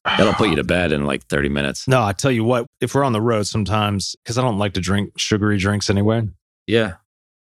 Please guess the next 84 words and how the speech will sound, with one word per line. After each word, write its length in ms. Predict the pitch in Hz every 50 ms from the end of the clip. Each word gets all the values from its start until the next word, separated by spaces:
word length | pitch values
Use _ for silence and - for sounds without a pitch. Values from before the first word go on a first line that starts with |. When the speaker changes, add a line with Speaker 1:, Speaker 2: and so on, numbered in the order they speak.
| -
Speaker 2:
But, 340 | - 90 95 101 98 87 -
you 140 | - 117 107
know, 80 | 98 92
if 80 | - 104
I 20 |
need 120 | 101 101 90
some 100 | - 95
caffeine, 720 | - - 107 104 98 - 107 101 101 101 101 101 98 90 87
Speaker 1:
What 160 | - - 104
do 40 | 107
you 60 | 104 107
Speaker 2:
like, 100 | 90 92
Speaker 1:
got 20 |
in 0 |
Speaker 2:
"Eh, 200 | - 226 220 180 196
Speaker 1:
that? 100 | 180 160
Speaker 2:
give 80 | 156
me 80 | 143 120
half." 320 | 107 120 120 117 113 -
Speaker 1:
What 120 | - 127 127
do 40 | 120
you 60 | 120
get 40 | 120
in 60 | 113 107
the 60 | 104
Zach? 180 | 92 101 104
Speaker 2:
That's 160 | 113 110 98 95
just 120 | 95 90
water. 320 | 98 110 131 98 87 76 - 85 -
Speaker 1:
Is 80 | - 95
it 40 | 85 82
Zach 340 | 85 98 110 147 175 - -
or 40 | 151 -
is 80 | -
that, 120 | - - -
yeah, 140 | 113 143
Zach. 260 | 131 117 107 123 131 107
Speaker 2:
Yeah, 140 | 104 101
it's, 160 | 98 90 - -
it's 180 | 104 90 -
a 60 | 101
knockoff. 920 | 95 98 101 104 104 101 104 - - 101 101 98 101 - - - - - - -
It's 180 | 135 - -
a 120 | 117 101 92
Target's 480 | - - - 110 92 92 87 82 80 78
Speaker 1:
Oh, 100 | 76 76
Speaker 2:
brand 220 | 73 76 76 80
Speaker 1:
I 20 | 92
was 80 | 110
gonna 80 | - -
Speaker 2:
beast. 100 | - -
Speaker 1:
say, 140 | - 147 147
like, 220 | 127 113 101 104
'cause 140 | - 135 98
we 100 | 110 113
could 120 | - 110 -
call 160 | - 110 104
up 80 | 85 80
Zach 300 | 82 95 98 101 87 -
and 60 | 82
they 100 | 85 85
could 100 | 92 85
sponsor 320 | - - 92 85 82 - 87
a 60 | 80
podcast. 580 | - 87 87 82 - 82 71 67 - - - _ _ _ _ _ _ _ -
How 100 | - 113
about 380 | 117 123 110 101 95 87 95 -
we 140 | - 98 82
call 280 | - - 92 85 82 80
up 100 | 76 -
these 200 | 90 95 98 87
guys 360 | - 82 73 71 71 69 67
and 60 | 71 82
they 80 | 95
sponsor 340 | 90 - - 78 71 - 78
a 20 |
podcast? 360 | 73 73 73 - - - - -
That 60 | 78 90
would 80 | 95
be 80 | 82 76
a 40 | 67
good 120 | 69 64
one. 140 | 62 64 98
Speaker 2:
Yeti? 300 | 101 107 113 139 139